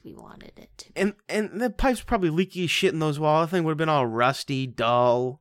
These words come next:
Speaker 1: Mm-hmm. Yeah, I wasn't believing that part. <laughs>
Speaker 2: That's a fair gripe. I thought it was really funny.
Speaker 1: <laughs>
Speaker 2: I thought it was really funny when Alana Glazer gets put through the floorboards. I don't know what he hums at her, but he,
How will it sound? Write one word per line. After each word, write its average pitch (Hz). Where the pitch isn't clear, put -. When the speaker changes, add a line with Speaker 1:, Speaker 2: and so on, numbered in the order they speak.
Speaker 1:
Mm-hmm. 240
Yeah, 180
I 185
wasn't 208
believing 165
that 127
part. -
<laughs> -
Speaker 2:
That's 139
a 160
fair 127
gripe. 113
I 143
thought 185
it 190
was 160
really 143
funny. 135
Speaker 1:
<laughs> -
Speaker 2:
I -
thought 165
it 180
was 160
really 170
funny 147
when 135
Alana 123
Glazer 123
gets 127
put -
through 131
the 120
floorboards. 139
I 139
don't 175
know 233
what 220
he 165
hums 135
at 170
her, 180
but 143
he, 123